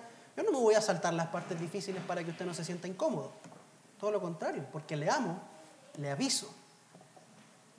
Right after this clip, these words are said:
Entonces, en primer lugar, para ser un apóstata uno tiene que haber recibido el conocimiento pleno de la verdad.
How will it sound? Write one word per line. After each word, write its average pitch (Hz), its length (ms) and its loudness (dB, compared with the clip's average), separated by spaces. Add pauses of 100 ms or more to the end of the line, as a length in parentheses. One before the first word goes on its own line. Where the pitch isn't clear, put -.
(600)
Entonces, 262 240 6
en 240 80 8
primer 277 260 12
lugar, 285 360 10
para 226 160 10
ser 311 160 6
un 311 80 6
apóstata 302 460 8
uno 277 180 6 (220)
tiene 277 200 4
que 254 80 6
haber 262 200 10
recibido 262 540 6 (1300)
el 240 180 8
conocimiento 254 840 6
pleno 302 300 6
de 240 80 2
la 202 120 10
verdad. 151 460 2